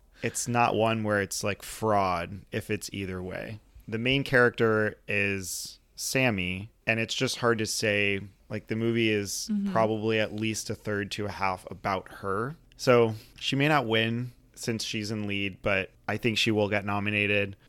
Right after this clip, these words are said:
Speaker 1: My only worry with editing is that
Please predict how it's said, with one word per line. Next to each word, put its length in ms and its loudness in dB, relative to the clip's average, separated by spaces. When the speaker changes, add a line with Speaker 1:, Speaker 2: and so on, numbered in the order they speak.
Speaker 1:
My 180 0
only 260 2
worry 300 8
with 240 2
editing 580 0
is 260 2
that 420 2